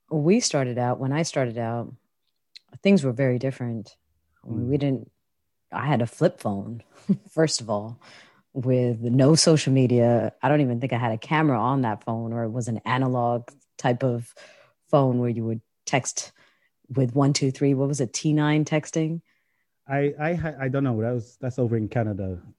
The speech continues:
Speaker 2: But, uh, I had a phone that doubled as a weapon. So it was so big.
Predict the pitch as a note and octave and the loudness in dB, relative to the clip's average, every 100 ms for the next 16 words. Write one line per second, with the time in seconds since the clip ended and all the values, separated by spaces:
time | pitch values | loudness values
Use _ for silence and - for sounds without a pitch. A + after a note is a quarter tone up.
0 | _ - A#2 A2+ A2 G#2+ G#2+ C3 C3 D3 | _ -8 -4 -2 -4 -4 -4 -2 0 2
1 | C3+ - - C#3+ B2+ A#2 G#2+ C3 B2 A#2+ | 0 0 0 2 4 2 4 4 6 4
2 | A2 A2 B2 - F2+ F2 _ _ _ - | 4 4 2 0 -6 -6 _ _ _ -6
3 | A#2+ A2+ - A#2+ G#2 A2+ F2 | -2 -2 2 2 4 2 0